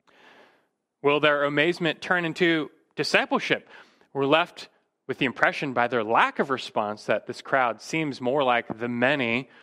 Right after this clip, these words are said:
on the broad path of destruction who hear his words but don't heed it. As for us, I can only hope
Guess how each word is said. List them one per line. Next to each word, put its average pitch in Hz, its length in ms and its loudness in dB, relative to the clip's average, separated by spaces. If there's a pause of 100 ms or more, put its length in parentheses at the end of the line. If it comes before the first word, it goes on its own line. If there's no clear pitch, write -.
(260)
on 117 100 -8
the 113 80 -10
broad 107 260 0
path 107 280 -4
of 101 60 -16
destruction 101 680 -8 (640)
who 113 160 -6
hear 151 400 -2
his 127 180 -6
words 101 380 -10
but 110 200 -10
don't 104 300 -4 (460)
heed 117 320 -8
it. 92 120 -8 (1200)
As 160 160 4
for 160 140 2
us, 143 200 -2
I 139 100 0
can 143 140 -4
only 131 180 -2
hope 131 340 -2